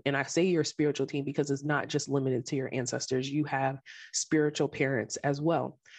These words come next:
I'm gonna also recommend <laughs> S Ali or Indra Ali. He just recently changed his name, but he has a book called The Deity Linkage Manual that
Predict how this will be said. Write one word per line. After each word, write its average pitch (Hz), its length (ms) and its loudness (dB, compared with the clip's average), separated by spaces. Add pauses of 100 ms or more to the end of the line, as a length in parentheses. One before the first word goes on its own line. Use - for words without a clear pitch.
(200)
I'm 139 160 -2
gonna 143 220 0
also 139 340 2
recommend 135 680 -2 (280)
<laughs> - 300 -2
S 160 220 2
Ali 147 600 0
or 160 180 4
Indra 151 340 0
Ali. 147 320 -2
He 160 80 0
just 131 180 -2
recently 143 400 -2
changed 147 280 0
his 139 160 0
name, 156 260 2 (420)
but 147 80 4
he 175 140 0
has 156 180 0
a 139 80 0
book 180 340 0 (120)
called 151 320 0
The 143 80 2
Deity 151 400 2
Linkage 143 440 -2
Manual 139 580 0
that 127 260 0